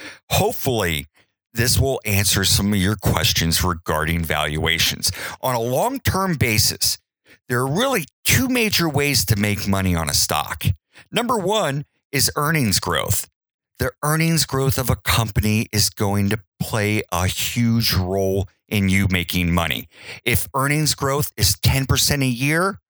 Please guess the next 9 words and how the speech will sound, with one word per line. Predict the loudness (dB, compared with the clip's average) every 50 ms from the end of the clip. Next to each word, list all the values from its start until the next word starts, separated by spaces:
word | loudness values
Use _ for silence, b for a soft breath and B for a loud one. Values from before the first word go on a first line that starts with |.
| _ _ B B B B B
you're | -2 -2 0 0
gonna | 0 0 0 -2
get | -2 -2 0 0 2 0 0 -4 -8 _ -6
a | -6 -4 -2 0
ten | 2 2 4 4 2
percent | 2 2 2 2 2 2 0 0 -4 _ -8
type | -2 0 0 0 0 0 0
of | 0 2 2
return | 0 0 -2 -4 -4 -2 0 0 0 0 0 0 -2